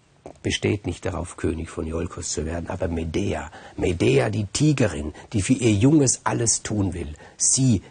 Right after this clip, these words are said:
wird den Pelias beseitigen. Und wie tut sie das? Sie ist eine Zauberin. Sie spricht mit den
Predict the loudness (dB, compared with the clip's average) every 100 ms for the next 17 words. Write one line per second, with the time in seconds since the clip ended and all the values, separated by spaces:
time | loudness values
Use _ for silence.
0 | -2 -2 0 -4 -2 0 2 0 -2 0
1 | 0 0 -2 0 0 -2 -2 -4 -2 -2
2 | -4 -6 -10 -18 -20 -20 -20 -16 -4 -2
3 | 0 0 0 0 0 0 -2 -4 -10 -14
4 | -16 -20 _ _ _ _ _ _ _ _
5 | _ _ _ -20 -18 -6 -2 0 0 -2
6 | -2 -2 -2